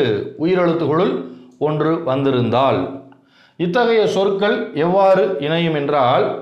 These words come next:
இந்த நிலைமொழியின் ஈற்றிலுள்ள அந்த, இந்த ரெண்டு எழுத்து சொல்லியிருக்கோம் இல்லையா, அ அல்லது ஆ வரும். வருமொழியில அ அல்லது ஆ வந்தா இரண்டுமே கெட்டு ஆ என்ற ஓர் எழுத்து மட்டுமே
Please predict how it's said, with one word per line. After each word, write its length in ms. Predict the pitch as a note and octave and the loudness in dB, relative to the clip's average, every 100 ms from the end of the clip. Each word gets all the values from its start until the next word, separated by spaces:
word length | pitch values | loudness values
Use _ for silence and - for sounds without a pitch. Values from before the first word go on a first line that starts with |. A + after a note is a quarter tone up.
| - - _ _ _ D#3+ | -14 -20 _ _ _ -6
இந்த 160 | E3 E3 | -2 0
நிலைமொழியின் 720 | F3 A3+ B3 A#3+ A#3 A3 G3+ G3+ | 0 0 2 2 0 0 -2 -2
ஈற்றிலுள்ள 500 | F3+ G3 G3 G3 G#3 A#3 - - - _ _ _ _ _ _ _ _ _ | -2 -2 0 0 2 0 -2 -8 -16 _ _ _ _ _ _ _ _ _
அந்த, 160 | D3+ D#3+ E3 | -6 -2 0
இந்த 140 | D#3+ | 0
ரெண்டு 220 | E3+ G3 | 0 0
எழுத்து 240 | G#3+ A#3+ - | 0 0 -2
சொல்லியிருக்கோம் 320 | G#3 G#3 F#3+ | -2 -2 0
இல்லையா, 160 | G3 E3+ - D#3+ | 2 2 0 0
அ 80 | A3+ - - C3+ | 0 -2 -6 -4
அல்லது 260 | D3 E3 G3 D3+ | -2 -2 -4 -2
ஆ 100 | A#2 C3+ | 0 2
வரும். 500 | B2+ C3+ D3+ C#3+ A2 F#2 - - _ _ - | 2 0 0 0 -2 -6 -16 -20 _ _ -4
வருமொழியில 460 | D#3+ A3 G#3+ G#3 B3 C4+ - - G#3 | 0 0 0 0 0 -2 -4 0 0
அ 20 | A#3 - C3 | 0 -4 -4
அல்லது 260 | C#3 E3 G3 - B2 | -2 0 -2 -2 0
ஆ 60 | D3+ | 2
வந்தா 300 | C#3+ C3+ C3+ A#2 F#3 - - - - | 0 2 2 4 2 0 -6 -16 -8
இரண்டுமே 560 | C#3+ F#3+ A3+ A3+ A3 B3+ C4+ C4+ - | -2 0 0 0 0 0 0 -2 -2
கெட்டு 400 | E3+ F3 - D#3+ D#3 G#3+ - - - - _ _ _ _ _ _ _ _ - | -2 -2 0 0 0 0 -4 -8 -16 -20 _ _ _ _ _ _ _ _ -4
ஆ 200 | C#3+ F3+ G3+ A3+ B3+ A#3+ | 0 2 4 4 4 2
என்ற 220 | G#3 F3+ F#3 E3+ | 0 0 0 2
ஓர் 140 | F#3 F3+ | 2 2
எழுத்து 340 | F3+ G3+ G3 | 2 0 0
மட்டுமே 400 | F#3 F3 F3+ F3+ | 0 0 0 0